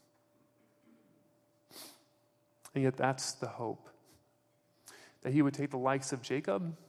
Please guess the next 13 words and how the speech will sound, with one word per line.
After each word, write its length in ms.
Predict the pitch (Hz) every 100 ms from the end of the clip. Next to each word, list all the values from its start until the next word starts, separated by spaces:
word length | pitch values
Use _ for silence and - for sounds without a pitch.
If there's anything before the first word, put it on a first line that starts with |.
| - _ _ _ _ _ _ _ _ - - -
and 80 | 131
the 60 |
likes 280 | 127 131 131
of 120 | 143
you 160 | 135 135
and 100 | 131
me 300 | 113 110 113 - - _ _ _ _ _ - - _ -
and 140 | 120
be 160 | 123 131
at 100 | -
work 320 | 113 110 - - - _ _ _ _ _ _
through 140 | - 117
providence, 800 | - 117 123 127 127 - -